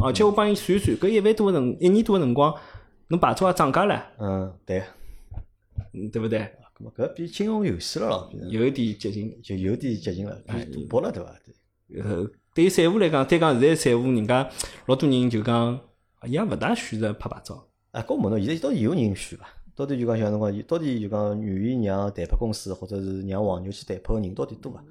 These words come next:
Speaker 2: 像我之前问过侬嘛，
Speaker 1: 有，有，
Speaker 2: 搿只比例到底有多少？
Speaker 1: 有。有。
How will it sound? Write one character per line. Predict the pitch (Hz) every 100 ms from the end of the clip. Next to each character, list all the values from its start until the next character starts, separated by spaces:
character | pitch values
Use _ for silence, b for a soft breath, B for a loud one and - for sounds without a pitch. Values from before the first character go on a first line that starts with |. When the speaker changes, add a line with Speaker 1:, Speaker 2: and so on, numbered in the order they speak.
| b b b _
Speaker 2:
像 | - 107
我 |
之 | 110
前 | 117 110
问 | 90
过 | 87 120
侬 | 104
嘛， | 92 -
Speaker 1:
有， | 127
有， |
Speaker 2:
搿 | 123
只 | 104 104
比 | 135
例 |
到 | 160
底 | 156
有 | 98
多 | - 98
少？ | 90 -
Speaker 1:
有。 | 110
有。 | 101